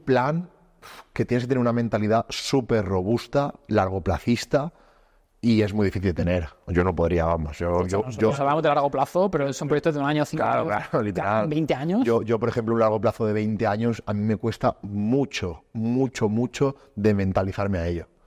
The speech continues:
Speaker 1: Y por eso no he invertido, eh, es más, iba, iba a empezar este año, me lo, me lo he propuesto, a invertir en un pequeño fondito todos los meses,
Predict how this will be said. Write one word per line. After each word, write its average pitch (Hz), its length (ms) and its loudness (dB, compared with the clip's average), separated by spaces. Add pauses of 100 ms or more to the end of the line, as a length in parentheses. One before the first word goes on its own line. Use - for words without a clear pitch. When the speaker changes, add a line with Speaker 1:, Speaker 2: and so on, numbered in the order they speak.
(300)
Speaker 1:
Y 110 80 0
por 90 160 2
eso 92 180 0
no 95 140 2
he 92 60 2
invertido, 95 520 2
eh, 87 260 0
es 101 60 -2
más, 90 300 -2
iba, 101 320 0
iba 104 140 0
a - 20 4
empezar 104 320 0
este 98 200 -2
año, 120 200 2
me 104 60 2
lo, 98 80 0
me 98 60 0
lo 98 60 2
he 90 40 0
propuesto, 101 480 0
a 107 140 2
invertir 95 480 0
en 104 100 0
un 104 180 0
pequeño 101 280 0
fondito 101 460 0
todos 95 220 0
los 92 140 0
meses, 101 320 -2